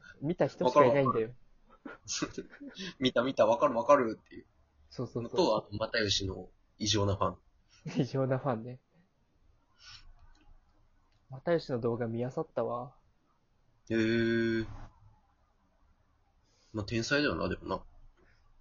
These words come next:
Speaker 1: 今、個人チャンネルも見てるわ。
Speaker 2: あ、個人チャンネルあるんだ。
Speaker 1: あるある。
Speaker 2: よ。
Speaker 1: あ、なんか芸人仲間とやってるやつなんだけど。
Speaker 2: えー、そうなんだ。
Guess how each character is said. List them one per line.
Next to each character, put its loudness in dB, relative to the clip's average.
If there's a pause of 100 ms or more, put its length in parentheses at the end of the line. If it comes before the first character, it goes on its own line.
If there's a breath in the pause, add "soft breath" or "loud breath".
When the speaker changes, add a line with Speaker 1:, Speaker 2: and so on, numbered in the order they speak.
(120)
Speaker 1:
今、 -4
個 -6
人 -4
チ -2
ャ 0
ン -2
ネ -2
ル -2
も -6
見 -8
て -6
る -14
わ。 -12 (1080)
Speaker 2:
あ、 2
個 -4
人 4
チ 2
ャ 4
ン 6
ネ 2
ル 4
あ 6
る 0
ん 2
だ。 0 (360)
Speaker 1:
あ -4
る -2
あ -2
る。 -12 (560)
Speaker 2:
よ。 0 (1000 loud breath)
Speaker 1:
あ、 -12
な -6
ん -10
か -14
芸 2
人 0
仲 4
間 0
と -4
や -2
っ -20
て -8
る -4
や -4
つ -18
な -10
ん -10
だ -12
け -14
ど。 -14 (640)
Speaker 2:
え 4
ー、 0
そ 2
う 4
な 2
ん -2
だ。 -4